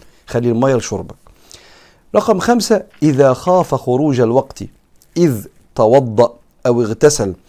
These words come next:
فليس له أن يتيمم ويصلي ولا يعيد، وقيل، وقيل عليه الإعادة. آه، هنا حلوة دي قوي. إذا خاف خروج الوقت إذا توضأ أو اغتسل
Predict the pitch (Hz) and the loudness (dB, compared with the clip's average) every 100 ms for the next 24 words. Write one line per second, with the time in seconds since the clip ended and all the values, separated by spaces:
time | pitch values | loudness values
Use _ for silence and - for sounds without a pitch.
0 | - _ - 127 175 190 135 139 139 101 | -20 _ -6 -2 0 0 0 0 -2 -6
1 | 98 101 - 107 104 98 92 _ _ _ | -6 -6 -4 -4 -4 -8 -14 _ _ _
2 | _ _ - - 123 120 113 160 175 170 | _ _ -20 -4 0 0 2 0 0 -2
3 | 196 - _ _ - 123 117 113 110 156 | -10 -16 _ _ 2 4 4 2 0 0
4 | 180 123 113 - 151 127 - 120 110 180 | -2 -4 -4 0 2 2 0 -4 -2 0
5 | 151 110 117 117 107 113 101 87 80 - | 2 2 2 -2 -6 -8 -8 -8 -10 -16
6 | - 113 95 78 110 - 120 107 104 - | 0 2 2 -2 -8 -4 -2 -2 -4 -8
7 | - _ _ - - - - 139 139 147 | -12 _ _ -20 -20 -20 -2 2 4 2
8 | 240 262 - 156 175 143 127 165 - - | 0 -2 -2 -2 0 0 0 0 -2 -4
9 | 135 120 107 120 143 127 120 - 110 104 | -2 0 0 2 2 0 -2 0 -2 -2
10 | - 101 | -4 -6